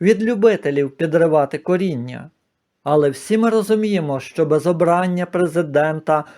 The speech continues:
програма якого передбачатиме сприяння цим конституційним змінам, такий процес може затягнутися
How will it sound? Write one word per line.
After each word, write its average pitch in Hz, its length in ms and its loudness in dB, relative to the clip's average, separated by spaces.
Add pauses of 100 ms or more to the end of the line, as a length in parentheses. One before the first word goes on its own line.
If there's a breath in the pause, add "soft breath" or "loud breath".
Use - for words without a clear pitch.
(220 loud breath)
програма 160 680 2
якого 165 360 2
передбачатиме 175 920 0
сприяння 180 800 0 (100)
цим 175 240 0
конституційним 190 1300 -2
змінам, 180 720 0 (480 soft breath)
такий 165 520 2
процес 196 760 0
може 139 340 -4
затягнутися 175 1400 -2